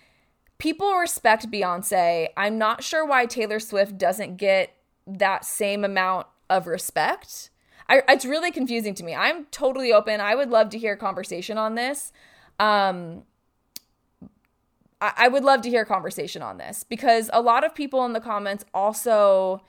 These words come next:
started talking about feminism and how Taylor Swift, Swift apparently weaponizes feminism.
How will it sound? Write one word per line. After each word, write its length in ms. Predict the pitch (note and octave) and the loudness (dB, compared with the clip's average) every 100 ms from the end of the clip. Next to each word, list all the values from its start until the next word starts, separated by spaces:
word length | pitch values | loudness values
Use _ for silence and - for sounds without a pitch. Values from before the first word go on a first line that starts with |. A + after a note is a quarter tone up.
| _ _ _ _ _ _ | _ _ _ _ _ _
started 360 | - A3+ A3+ | 4 6 6
talking 320 | A3+ G3 G#3 | 4 0 -2
about 240 | G3 F#3+ - | -2 -2 0
feminism 640 | G3 F3+ B2 D#3+ F#2 C#2+ - | 0 0 -6 -8 -8 -10 -10
and 120 | G3+ | -6
how 120 | G3+ | -4
Taylor 280 | G3+ A#3+ A3+ | -2 -2 -2
Swift, 540 | A3+ A3 G3 - - - | 0 2 2 -2 -18 -16
Swift 400 | - A3 A3+ A3+ | -8 0 2 2
apparently 400 | - A3+ A3 G#3+ | -4 -4 -4 -4
weaponizes 680 | G#3 G#3 A3 G#3 G3 G3 F#3 | 0 2 4 2 0 -2 -4
feminism. 840 | F3+ F3+ F3 F3+ F3 E3+ E3+ G#3 | -4 -4 -8 -6 -6 -6 -10 -16